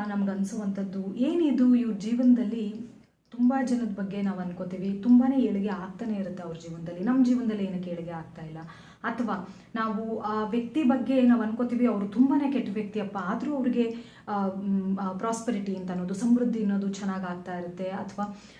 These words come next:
ಅವ್ರ ಜೀವನದಲ್ಲಿ ಏಳಿಗೆ ಚೆನ್ನಾಗ್ ಆಗ್ತಾ ಇರುತ್ತೆ. ಏನಕ್ಕೆ ಆ ಥರ ಆಗ್ತಾ ಇರುತ್ತೆ?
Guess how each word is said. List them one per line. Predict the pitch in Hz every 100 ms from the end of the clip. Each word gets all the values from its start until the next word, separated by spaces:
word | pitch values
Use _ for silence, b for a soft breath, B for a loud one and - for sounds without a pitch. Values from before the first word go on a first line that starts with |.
| B
ಅವ್ರ | 220 233 240
ಜೀವನದಲ್ಲಿ | - 262 277 254 247
ಏಳಿಗೆ | 262 220 240 262 262
ಚೆನ್ನಾಗ್ | 240 208 196
ಆಗ್ತಾ | 185 180 190 180
ಇರುತ್ತೆ. | 180 208
ಏನಕ್ಕೆ | 220 285 320 -
ಆ | 214
ಥರ | 196 185
ಆಗ್ತಾ | 170 - 170
ಇರುತ್ತೆ? | 165 170 180